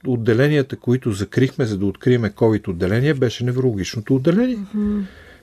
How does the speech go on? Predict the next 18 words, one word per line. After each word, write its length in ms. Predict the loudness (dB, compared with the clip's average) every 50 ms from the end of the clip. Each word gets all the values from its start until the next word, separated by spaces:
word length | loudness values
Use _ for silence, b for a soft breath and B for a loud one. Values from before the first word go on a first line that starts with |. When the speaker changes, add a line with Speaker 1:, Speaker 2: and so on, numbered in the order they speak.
| B _
Speaker 1:
Така 260 | -14 -4 -2 -2 -2
че 240 | 0 -4 -4 -6 -6 B B B B B B B B
тези 200 | 0 0 0 0
пациенти 540 | -4 -4 -6 -2 0 0 0 0 0 -2 -2
не 120 | -2 -2
са 140 | 0 2 2
изчезнали 560 | 2 2 2 0 2 2 2 0 -2 -2 -2
и 80 | 0 -2
не 80 | -2
са 160 | -4 -2 -2 -2
намалели. 480 | 0 0 2 4 4 4 4 4 2
Те 140 | 0 0 -2
просто 360 | 0 2 0 -2 -2 -2 -4
не 100 | -4 -4
се 140 | -2 0 0
лекуваха 520 | 0 0 0 2 2 4 4 4 4 2
в 120 | 2 2 0
болниците. 560 | -2 -4 -4 -4 -8 -10 -12 -16 -20 _ -20